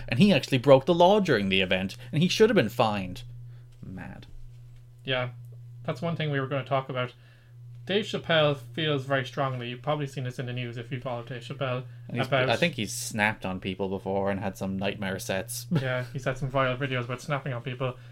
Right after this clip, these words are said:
Speaker 2: He feels very strongly about people using their phones or having their phones during performances, so this was a strictly no phone performance, to the point where you had to put your phone into a bag that's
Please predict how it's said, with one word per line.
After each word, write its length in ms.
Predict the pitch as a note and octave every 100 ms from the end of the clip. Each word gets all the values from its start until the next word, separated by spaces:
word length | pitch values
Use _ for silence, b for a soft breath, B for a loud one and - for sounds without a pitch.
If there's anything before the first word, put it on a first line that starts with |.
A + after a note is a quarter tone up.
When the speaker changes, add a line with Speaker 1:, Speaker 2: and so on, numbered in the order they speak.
| B B B
Speaker 2:
He 100 | -
feels 220 | - G3
very 160 | E3 E3+
strongly 340 | - E3+ D#3
about 180 | C3+ B2+
people 220 | C3+ C3+
using 240 | B2 C#3 C3+
their 100 | C3
phones 280 | C3+ C3 B2+
or 80 | B2+
having 220 | C3 B2+
their 100 | B2
phones 280 | - B2+ B2
during 180 | C3
performances, 680 | A#2+ - D3 D3+ E3+ G#3 G#3
so 220 | D#3 C3 - B -
this 160 | D3
was 80 | C3+
a 60 | C#3
strictly 420 | - E3 - C#3
no 180 | C3+ C3
phone 400 | D3+ C3 B2+ C3
performance, 500 | C#3+ D#3 C#3+ G3 G3+ - b b
to 80 | D#3+
the 80 | D#3+
point 300 | E3+ D#3 -
where 160 | C3+
you 80 | B2+
had 100 | C3
to 60 | C3
put 180 | D3 -
your 160 | C3+
phone 500 | B2 D#3+ D#3+ F3 G3 -
into 280 | D#3+ D3+ C#3+
a 60 | B2+
bag 420 | B2 D3 C3+ B2
that's 260 | - A#2+ -